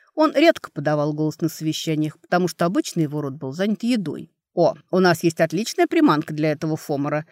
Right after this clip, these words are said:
или как там его?» осклабился Фокс. «Вчера он весь вечер тенью ходил за Энни, только что не ворковал, как такующий козадой.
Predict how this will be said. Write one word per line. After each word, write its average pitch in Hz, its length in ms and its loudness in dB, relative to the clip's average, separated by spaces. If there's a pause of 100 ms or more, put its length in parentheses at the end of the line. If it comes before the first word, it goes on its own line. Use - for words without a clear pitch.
(140)
или 165 300 2
как - 220 0
там 139 160 -6
его?» 139 380 -6 (240)
осклабился 151 640 -8
Фокс. - 420 -10 (260)
«Вчера 262 300 6
он 190 100 6
весь 160 220 0
вечер 196 440 -4
тенью 233 300 0
ходил 160 320 0
за 175 200 0
Энни, 87 340 -10 (260)
только 202 200 -2
что - 180 0
не 233 100 6
ворковал, 220 600 4 (200)
как 151 140 -12
такующий 160 560 -2
козадой. 151 560 -2